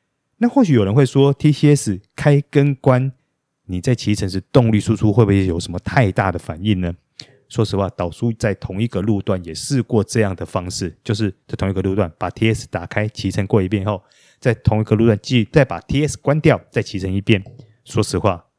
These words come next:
哎，我并没有太大，觉得这中间有太大的差异跟差别啦。好，我们刚刚有提到A K五五零 Premium 在操控时，它车-，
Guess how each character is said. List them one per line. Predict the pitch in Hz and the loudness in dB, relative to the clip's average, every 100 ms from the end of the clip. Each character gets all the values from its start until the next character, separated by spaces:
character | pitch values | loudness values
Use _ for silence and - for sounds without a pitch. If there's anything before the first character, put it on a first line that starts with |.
| _ | _
哎， | 104 73 | -10 -8
我 | 87 87 | -6 0
并 | - 117 | 4 4
没 | 101 | 4
有 | 87 | 0
太 | - 101 | 0 0
大， | - 98 - | 0 -4 -4
觉 | - 127 139 | 4 6 6
得 | 139 | 4
这 | - - 143 | 4 4 6
中 | - 147 | 6 4
间 | 147 135 | 6 4
有 | 120 | 4
太 | 90 120 107 | 2 2 2
大 | 104 | -2
的 | |
差 | 92 - 98 101 | -4 -4 -2 0
异 | 95 | 0
跟 | 98 | -2
差 | 95 92 | 0 0
别 | 90 87 80 | 0 -2 -4
啦。 | 80 - _ _ _ _ _ _ _ _ _ - | -10 -14 _ _ _ _ _ _ _ _ _ -6
好， | 135 - _ - | -4 -4 _ -6
我 | 98 | -4
们 | 104 | 2
刚 | 127 | 4
刚 | |
有 | 123 | 4
提 | 104 | 2
到 | 104 113 - | 2 0 2
A | 143 | 2
K | 151 | 4
五 | 147 131 101 | 4 4 4
五 | |
零 | 95 95 | 0 -2
Premium | - 143 139 104 | 2 4 4 2
在 | 120 | 2
操 | - 131 | 2 0
控 | 127 127 104 | 0 -2 -4
时， | 92 98 | -4 -2
它 | 107 | 0
车-， | 131 - | 2 2